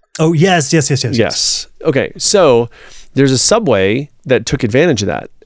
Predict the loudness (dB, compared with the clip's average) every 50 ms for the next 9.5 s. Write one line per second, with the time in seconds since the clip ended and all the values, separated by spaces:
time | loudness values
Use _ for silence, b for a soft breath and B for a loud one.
0 | _ 0 0 2 2 2 2 2 2 2 4 4 4 2 2 2 2 2 2 0
1 | 0 0 0 0 0 2 2 2 2 0 0 -2 -2 -4 -4 -6 _ _ _ _
2 | _ -16 -14 -14 -14 -6 -4 -2 -2 -2 -4 -4 -6 -4 -4 -4 -4 -2 -6 -6
3 | -4 -6 -6 -4 -4 -4 -2 -4 -4 -2 -2 -2 -2 -4 -4 -4 -2 0 0 0
4 | 0 0 -2 -2 -6 B B B B B B B B B B -2 0 0 0 0
5 | 0 0 0 0 0 -2 0 0 0 -2 -2 -2 -2 0 0 0 0 0 0 0
6 | 0 -2 -2 -4 -6 -8 -8 -6 -6 -4 -4 -6 -6 -6 -6 -6 -4 -2 0 0
7 | 0 0 0 -4 -4 -2 -2 -2 -2 -4 -4 -6 -6 -8 -10 -10 -10 -10 -6 -4
8 | -2 -2 -2 -4 -6 -10 -10 -10 -12 -14 -14 B B B B B B B B _
9 | _ _ 0 0 2 2 2 0 -2